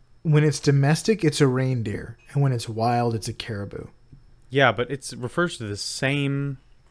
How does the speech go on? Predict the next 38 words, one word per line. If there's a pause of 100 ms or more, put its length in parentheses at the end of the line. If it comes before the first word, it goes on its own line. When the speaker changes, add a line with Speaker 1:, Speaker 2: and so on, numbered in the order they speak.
(180)
Speaker 1:
Yeah. (160)
Speaker 2:
binomial
nomenclature,
the
same
genus
and
species. (600)
Speaker 1:
In,
in,
a,
in
the
Euro-,
in
Europe,
it's
always
a
reindeer. (1500)
Speaker 2:
And
in
my
mind,
up
until
this
point, (800)
caribou
were
just
a
different (100)
kind
of
deerish
thing. (540)
Speaker 1:
Yeah.